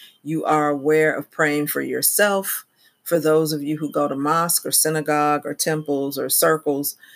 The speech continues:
you know that just like a doctor can perform surgery on other people, sometimes the doctor goes to other doctors to take care of themselves too. So my point is, there is an element of your day that needs to be committed to spiritual hygiene.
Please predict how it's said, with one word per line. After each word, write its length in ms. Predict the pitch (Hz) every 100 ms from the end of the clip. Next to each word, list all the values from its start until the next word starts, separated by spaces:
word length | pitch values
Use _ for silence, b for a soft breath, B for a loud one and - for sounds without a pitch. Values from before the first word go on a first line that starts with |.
| B B -
you 200 | 156 196
know 480 | 180 180 165 147 -
that 360 | 156 143 - _ _ _ _ _ -
just 300 | 160 170 -
like 240 | 165 156
a 60 | 151
doctor 500 | 147 143 160 - 160
can 180 | 160 147
perform 460 | 147 - 156 147
surgery 480 | 151 156 151 156 160
on 160 | 151 143
other 240 | 151 143
people, 500 | 143 160 160 - 160 B B
sometimes 640 | - - 165 - 156 147 151
the 100 | 151
doctor 380 | 156 180 190 156
goes 320 | 151 139 143
to 160 | - -
other 220 | 285 180
doctors 420 | 147 135 - 143
to 60 | -
take 260 | 156 139
care 180 | - 135
of 120 | 131
themselves 640 | 139 139 - 135 135 -
too. 240 | - 170 - B B
So 160 | - 160
my 160 | 156 151
point 380 | - 233 202 -
is, 280 | 151 143
there 180 | 143 156
is 100 | 151
an 120 | 156 -
element 420 | 175 208 214 190 -
of 140 | 160
your 200 | 151 151
day 400 | 143 156 135 117 - B B -
that 200 | 156 160
needs 360 | 160 170 -
to 100 | 151
be 160 | 151 147
committed 560 | - 147 147 160 147
to 100 | -
spiritual 600 | - - 156 147 135 131
hygiene. 760 | - - 143 139 139 117 92